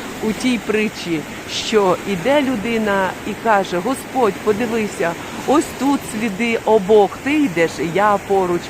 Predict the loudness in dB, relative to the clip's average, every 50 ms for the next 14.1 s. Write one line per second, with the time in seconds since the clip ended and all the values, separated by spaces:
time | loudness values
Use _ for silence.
0 | -12 -10 -10 -12 -12 -8 -4 -2 2 2 4 2 2 2 0 -2 -2 -2 -4 -2
1 | 0 2 2 2 2 2 0 0 0 2 0 -2 -4 -6 -8 -10 -10 -8 -4 -2
2 | 0 0 0 0 2 2 2 0 0 -2 2 4 4 4 2 0 -2 0 0 0
3 | 0 0 -2 -4 -2 0 0 0 0 0 0 0 2 2 2 2 2 0 0 -2
4 | -4 -4 -4 -4 -4 -2 -2 -2 -2 -2 -2 -2 -4 -6 -10 -12 -10 -6 -2 0
5 | 2 2 2 2 2 0 2 2 2 2 2 2 2 2 2 2 2 0 -2 -6
6 | -6 -4 -4 -6 -6 -8 -12 -12 -8 -2 2 4 6 6 6 4 4 0 0 0
7 | 2 2 4 4 2 2 2 0 0 0 0 0 0 0 0 0 -2 -4 -8 -12
8 | -14 -8 -4 -2 0 0 0 0 0 -2 -2 0 0 0 -2 -2 -2 -2 0 2
9 | 2 0 2 2 2 2 4 4 6 6 6 6 6 6 6 4 2 0 0 2
10 | 2 2 0 0 -2 -2 -2 0 0 -2 -2 -2 0 2 2 4 4 2 2 0
11 | 0 -2 -2 0 0 0 2 2 2 0 0 -4 -8 -12 -12 -12 -8 -2 2 4
12 | 6 6 6 4 4 2 -2 -2 -2 0 2 2 2 2 0 0 -4 -4 -2 0
13 | 0 0 0 -2 -6 -10 -16 -14 -4 2 4 4 4 4 4 2 0 0 -2 -2
14 | -4